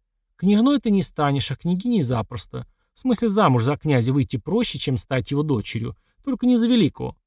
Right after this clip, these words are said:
максимум за светлейшего". "Это почему?" Лерк снова повернулась ко мне, и во взгляде её читался плохо, очень плохо скрываемый интерес. "Почему не смогу за великого князя выйти?" Я тянул театральную паузу, сверля насмешливым взглядом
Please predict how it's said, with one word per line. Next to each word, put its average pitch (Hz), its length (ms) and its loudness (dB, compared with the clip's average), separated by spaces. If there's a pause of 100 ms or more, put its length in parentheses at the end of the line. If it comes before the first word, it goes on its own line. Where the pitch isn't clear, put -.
(100)
максимум 233 460 0
за 165 80 -4
светлейшего". 135 640 -4 (1300)
"Это 196 180 -4
почему?" 165 480 -4 (220)
Лерк 147 260 0
снова 131 300 -2
повернулась 123 520 0
ко 139 160 -4
мне, 127 300 0 (260)
и 147 100 -2
во 151 100 4
взгляде 214 380 0
её 202 100 0
читался 175 480 -4
плохо, 214 400 -2
очень 202 400 -4
плохо 175 320 -6
скрываемый 123 580 0
интерес. 123 500 -4 (640)
"Почему 240 340 0
не 151 80 2
смогу 131 340 -2
за 120 140 0
великого 123 340 0
князя 131 360 -2
выйти?" 190 340 -6 (1000)
Я 147 160 2
тянул 147 280 0
театральную 123 600 2
паузу, 175 400 -2
сверля 135 400 0
насмешливым 131 600 -2
взглядом 135 500 0